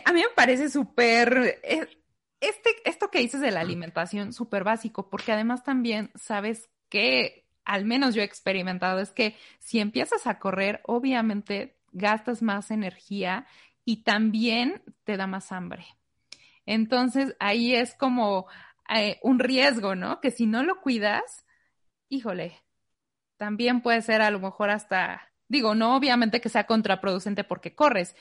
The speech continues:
Speaker 1: sino por consecuencia.
Speaker 2: Sí, te empieza a dar, es natural, el proceso de, de cambio y de adaptación de tu cuerpo es natural, te empieza a dar cierto más hambre y ahí es donde tienes que, pues, tener esa fuerza de voluntad y decir, bueno, en lugar de a lo mejor comerme,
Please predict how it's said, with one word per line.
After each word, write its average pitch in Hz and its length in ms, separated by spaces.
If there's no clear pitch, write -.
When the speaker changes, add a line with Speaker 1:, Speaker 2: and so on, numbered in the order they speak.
Speaker 1:
sino 190 540
por 190 260
consecuencia. 202 800
Speaker 2:
Sí, 117 160
te 110 80
empieza 113 300
a 120 40
dar, 107 420
es 113 100
natural, 110 560
el 95 260
proceso 107 560
de, 92 420
de 95 220
cambio 107 560
y 98 220
de 98 80
adaptación 101 500
de 104 60
tu - 100
cuerpo 95 300
es 104 60
natural, 101 440
te - 80
empieza 104 320
a 107 40
dar 104 140
cierto 101 360
más 98 300
hambre 101 400
y 95 260
ahí 95 260
es 110 100
donde - 260
tienes 123 320
que, 95 260
pues, 107 120
tener 101 380
esa 120 220
fuerza 110 340
de 107 60
voluntad 95 420
y 104 40
decir, 110 200
bueno, 117 220
en 107 80
lugar 110 240
de 135 60
a 113 40
lo 104 80
mejor 110 240
comerme, 101 640